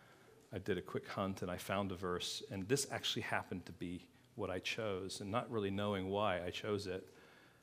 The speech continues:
But now, having chosen it, it has been a incredible help, God's providence, His sovereignty in leading me here. But John chapter six,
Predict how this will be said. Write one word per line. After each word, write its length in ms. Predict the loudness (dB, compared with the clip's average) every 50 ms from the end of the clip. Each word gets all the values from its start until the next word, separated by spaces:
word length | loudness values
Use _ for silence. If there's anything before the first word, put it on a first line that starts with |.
| -20 -20 -20 -20 -20 -20 -20 -20 -10 -6
But 100 | -4 0
now, 440 | 4 4 6 6 6 6 4 4 4 2
having 340 | 2 2 2 0 -2 -4 -6 -12 -18 -20 -20 -20 -10 -6
chosen 440 | -2 2 4 4 4 4 2 2 0
it, 200 | 0 0 0 -2 -6 -8 -4
it 140 | -4 -2 0
has 240 | 2 4 4 4 4
been 260 | 4 2 2 2 2 2
a 260 | 2 2 0 0 -4 -8 -14 -18 -20 -20 -20 -20 -20 -12 -8
incredible 540 | -8 -2 0 2 4 4 4 4 4 2 2
help, 500 | 2 2 4 4 4 4 2 -4 -6 0
God's 200 | 2 2 2 0
providence, 520 | 0 2 4 4 6 4 2 0 -2 -4
His 140 | -4 -2 0
sovereignty 640 | 2 4 4 4 4 2 0 0 0 0 0 0 -2 -6 -18 -18 -10 -6
in 180 | -4 -2 0
leading 300 | 2 2 2 2 2 0
me 100 | 0 -2
here. 300 | -2 -4 -4 -4 -2 -2
But 160 | -4 -4 -6 -4
John 280 | -2 0 0 0 0
chapter 340 | 0 0 0 -2 -2 -2 -2
six, 580 | -2 0 0 0 0 -2 -4 -6 -8 -8 -8